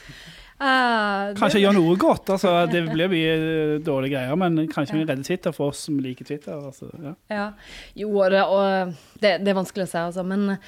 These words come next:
Speaker 1: det er klart at det, han har brukt den kanalen veldig, veldig aktivt, og han blir da sitert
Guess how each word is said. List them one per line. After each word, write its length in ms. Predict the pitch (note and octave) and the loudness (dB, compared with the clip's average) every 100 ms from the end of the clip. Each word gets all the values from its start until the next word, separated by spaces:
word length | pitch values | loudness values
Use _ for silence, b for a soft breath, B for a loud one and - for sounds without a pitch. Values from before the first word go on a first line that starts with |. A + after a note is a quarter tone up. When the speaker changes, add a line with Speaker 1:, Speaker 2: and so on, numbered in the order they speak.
| B - | B -6
Speaker 1:
det 80 | B3 | 0
er 60 | A#3 | 2
klart 140 | A3 | 2
at 60 | G#3 | 0
det, 100 | G#3 D#3+ - - | 0 -2 -6 -2
han 180 | B3+ C#4+ | 0 0
har 160 | C4+ A#3 | -2 -4
brukt 480 | G3 G#3 G3+ - - | -2 -4 -6 -8 -4
den 240 | F3 E3 D#3 | -2 -4 -8
kanalen 720 | - E3 D#3 D3 C3+ C3+ C#3 | -8 -6 -4 -6 -6 -8 -10
veldig, 520 | - E3+ E3+ E3 E3+ D#3+ | -10 -8 -6 -6 -6 -8
veldig 240 | D#3+ D#3+ E3 D#3+ | -8 -8 -8 -10
aktivt, 760 | G3 F#3 - A3+ C4 B3 - - | -10 -10 -10 -6 -6 -6 -10 -6
og 320 | F3 F3 E3 - | -4 -4 -6 -10
han 240 | F3+ F3 E3 | -8 -8 -8
blir 220 | F3+ E3 | -8 -8
da 300 | E3+ E3 E3 - B B B | -6 -8 -10 -14 B B B
sitert 800 | - - - - F#3+ D#3+ D3 | -12 -10 -12 -6 -4 -4 -6